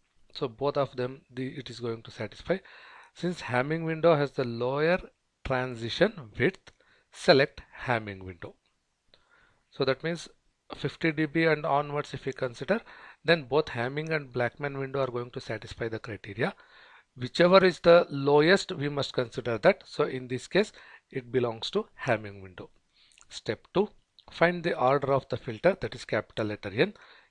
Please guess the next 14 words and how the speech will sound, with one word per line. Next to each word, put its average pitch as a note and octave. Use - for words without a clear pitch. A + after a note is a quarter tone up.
N C3
must C#3
be D#3+
greater B2+
than A#2+
or A2+
equal B2
to B2
K F3+
into C3
two F3
pi C3+
divided A2+
by D#3